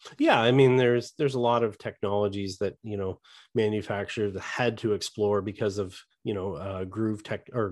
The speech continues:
groove rule changes and things. And, you know, one thing that you'll note, you know, a, a wedge I think you're familiar with, but the,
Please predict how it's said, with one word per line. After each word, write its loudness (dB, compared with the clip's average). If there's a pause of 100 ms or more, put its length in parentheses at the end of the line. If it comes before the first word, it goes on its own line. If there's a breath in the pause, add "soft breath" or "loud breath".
groove 0
rule 0
changes -2
and -4
things. -4
And, 0 (300 loud breath)
you 2
know, 6
one 4
thing 2
that 0
you'll 0
note, 0
you -8
know, -4
a, -6
a -2
wedge 0
I -4
think -6
you're -4
familiar 0
with, 2
but -8
the, -2